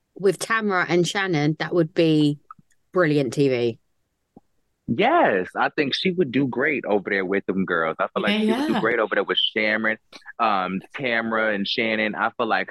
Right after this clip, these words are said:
Speaker 2: her and Gina would, would have a battle to the death.
Speaker 3: <laughs> Yeah.
Speaker 2: Yeah.
Speaker 1: Oh, that would be amazing.
Speaker 2: Absolutely.
Speaker 1: Absolutely
Speaker 2: I feel like those
Speaker 1: amazing.
Speaker 2: two would have an absolute battle royale. That would be a battle to the death.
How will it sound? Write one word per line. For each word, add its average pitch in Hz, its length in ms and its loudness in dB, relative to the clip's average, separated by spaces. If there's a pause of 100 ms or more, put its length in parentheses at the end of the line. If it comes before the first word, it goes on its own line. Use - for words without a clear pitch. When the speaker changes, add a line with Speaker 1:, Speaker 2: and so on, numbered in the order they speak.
Speaker 2:
her 117 320 0
and 101 220 0
Gina 107 420 0
would, 101 220 0 (220)
would 113 140 2
have 104 180 -2
a 95 40 0
battle 98 340 -2
to 110 100 -2
the 95 120 -2
death. 98 360 -2 (460)
Speaker 3:
<laughs> 302 80 4 (300)
Yeah. 220 540 0 (2250)
Speaker 2:
Yeah. 90 680 0
Speaker 1:
Oh, - 140 -12
that 339 180 2
would 349 160 2
be 339 80 -4
amazing. 320 440 0
Speaker 2:
Absolutely. 160 480 0 (580)
Speaker 1:
Absolutely 294 500 0
Speaker 2:
I - 40 -2
feel - 120 -2
like 101 200 0
those 98 200 0
Speaker 1:
amazing. 98 80 -10
Speaker 2:
two 110 80 0
would 104 140 0
have 104 160 -2
an 90 120 -4 (540)
absolute 107 680 0
battle 98 320 0
royale. 92 440 0
That 107 120 -2
would 107 140 -2
be 95 80 0
a 87 80 0
battle 92 320 -2
to 101 100 -6
the 87 120 -2
death. 90 340 0